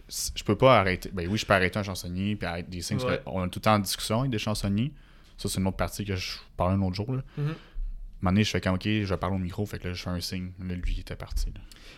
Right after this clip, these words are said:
Speaker 2: Donc, si, si dans le fond, t'avais à refaire, euh, cette expérience-là, qu'est-ce que, y a-tu quelque chose que tu ferais différemment ? Y a-tu un apprentissage que t'as fait que, est-ce que c'est, c'est du fait que t'as été à l'externe ou du fait que, tu sais, qu'est-ce que tu ferais différemment ?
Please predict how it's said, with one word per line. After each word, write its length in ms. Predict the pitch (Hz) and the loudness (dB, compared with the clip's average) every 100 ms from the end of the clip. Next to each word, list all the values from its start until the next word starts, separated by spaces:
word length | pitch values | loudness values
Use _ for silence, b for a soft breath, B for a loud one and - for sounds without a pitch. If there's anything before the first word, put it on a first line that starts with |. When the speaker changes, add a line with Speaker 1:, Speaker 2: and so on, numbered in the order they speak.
| - - | -4 -4
Speaker 2:
Donc, 160 | - 117 | -2 -4
si, 280 | - 143 143 | 0 0 0
si 100 | 151 | 0
dans 60 | |
le 40 | 139 | 0
fond, 140 | 165 | 0
t'avais 420 | 156 123 131 135 | 0 -2 0 0
à 240 | 131 113 107 | 0 -2 -4
refaire, 640 | 131 135 127 143 139 143 135 | -2 -2 -2 -2 0 0 -2
euh, 340 | 110 104 104 | -4 -6 -6
cette 180 | - 117 | -6 -6
expérience-là, 580 | 110 127 113 110 - 151 | -6 -4 -4 -6 -6 -6
qu'est-ce 180 | 165 - | -4 -2
que, 280 | 139 123 113 | 0 0 -2
y 80 | 113 | -6
a-tu 140 | - | -6
quelque 120 | 120 | -4
chose 180 | 147 151 | -6 -6
que 60 | 135 | -8
tu 80 | |
ferais 140 | - 127 | -8 -10
différemment ? 360 | 120 117 110 143 | -6 -6 -4 -4
Y 60 | |
a-tu 140 | 139 135 | -4 -2
un 60 | |
apprentissage 500 | 127 123 117 143 139 | -4 -4 -4 -2 -2
que 80 | 139 | -2
t'as 120 | 120 | -8
fait 180 | 113 135 | -6 -6
que, 240 | 123 117 117 B B B - | -2 -4 -4 B B B -8
est-ce 160 | 113 | -2
que 120 | 139 | -2
c'est, 280 | 127 - 117 | -2 -2 -4
c'est 180 | 113 117 | -4 -6
du 300 | 117 - 123 | -8 -12 -8
fait 120 | 120 | -6
que 100 | - | -4
t'as 100 | 120 | -4
été 120 | 113 117 | -4 -4
à 40 | |
l'externe 380 | 113 - 147 190 160 131 | -4 -6 -8 -6 -6 -4
ou 60 | 123 | -4
du 100 | - | -4
fait 240 | - 120 | -2 -2
que, 300 | - 117 110 120 | -2 -2 -2 -6
tu 40 | |
sais, 120 | 117 147 | -8 -4
qu'est-ce 160 | 170 | -2
que 40 | 143 | -4
tu 80 | - | -6
ferais 120 | 131 | -8
différemment ? 360 | - - 123 | -8 -10 -10